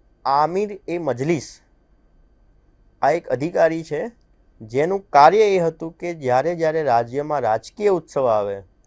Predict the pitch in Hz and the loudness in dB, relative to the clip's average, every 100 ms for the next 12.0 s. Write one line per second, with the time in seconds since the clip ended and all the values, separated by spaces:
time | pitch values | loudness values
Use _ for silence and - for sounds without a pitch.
0 | _ _ _ - 175 196 - 180 151 139 | _ _ _ -6 -2 -2 -4 -2 2 0
1 | - - 190 175 - 175 170 170 180 - | -2 -6 -4 -4 -6 -4 -4 -6 -10 -14
2 | _ - 131 139 - 190 165 110 98 _ | _ -8 -6 -4 8 8 8 2 -4 _
3 | _ _ _ _ _ _ 123 143 156 160 | _ _ _ _ _ _ -8 -6 -6 -6
4 | 151 165 - - 143 196 143 143 180 - | -6 -8 -4 6 8 8 4 -2 -4 -16
5 | - 156 - 127 151 156 143 120 123 151 | -10 -8 -4 -4 -4 -6 -6 -6 -8 -12
6 | - 131 127 135 113 120 127 123 123 110 | -8 -8 -8 -10 -10 -10 -8 -6 -8 -10
7 | 107 110 123 131 _ _ _ _ - 113 | -10 -10 -10 -12 _ _ _ _ -14 -12
8 | 104 101 95 98 95 _ _ _ _ _ | -12 -14 -14 -18 -18 _ _ _ _ _
9 | _ _ _ _ _ _ _ _ - 123 | _ _ _ _ _ _ _ _ -10 -4
10 | 185 208 214 - 151 151 156 202 208 208 | -2 -4 -10 -6 -4 -4 2 2 2 0
11 | 180 165 170 175 131 - 170 165 156 170 | 2 2 2 0 -6 -2 -4 -2 -10 -10